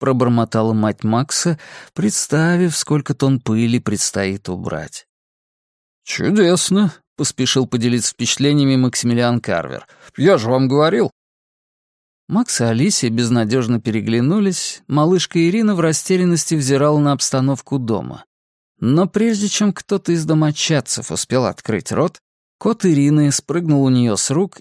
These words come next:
и, пронзительно мяукнув, устремился вверх по лестнице. Последовав его примеру, Максимилиан Карвер переступил порог новой семейной резиденции. «Хорошо, что хоть кому-то тут понравилось»,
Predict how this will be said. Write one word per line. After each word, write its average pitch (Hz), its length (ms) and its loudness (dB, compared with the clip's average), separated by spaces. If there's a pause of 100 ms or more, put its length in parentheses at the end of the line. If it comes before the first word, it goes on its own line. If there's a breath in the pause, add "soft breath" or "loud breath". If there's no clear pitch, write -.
и, 190 60 -4
пронзительно 151 680 0
мяукнув, 160 640 0
устремился 180 760 0
вверх 123 360 -2
по 131 160 -6
лестнице. - 720 -6 (880)
Последовав 131 580 0
его 135 240 2
примеру, 147 760 0
Максимилиан 123 640 0
Карвер 160 480 -2
переступил 151 760 -2
порог 90 580 -4
новой 127 360 0
семейной 107 560 -2
резиденции. 95 840 -6 (1600)
«Хорошо, 214 460 0
что - 220 0
хоть 226 240 -4
кому-то 202 640 0
тут - 380 -10
понравилось», 160 1000 0